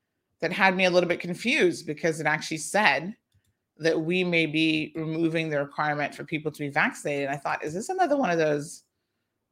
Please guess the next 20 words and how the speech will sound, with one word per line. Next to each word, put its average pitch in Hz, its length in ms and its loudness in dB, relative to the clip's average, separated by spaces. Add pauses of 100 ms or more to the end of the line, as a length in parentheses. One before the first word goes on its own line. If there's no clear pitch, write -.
um, 147 300 -2
fake - 540 -2 (200)
email 175 440 2
things?" 277 480 0
Because 165 760 0 (1000)
that 170 80 -6
doesn't 180 220 2
make 160 120 -4
any 143 140 -4
sense. - 580 -2 (2500)
'Cause 170 260 0
right 180 180 4
now, 160 540 2 (140)
we 160 160 0
don't 190 260 2
require 143 720 0
people 143 320 -6
to 127 120 -12
be 131 100 -4
vaccinated 127 720 -4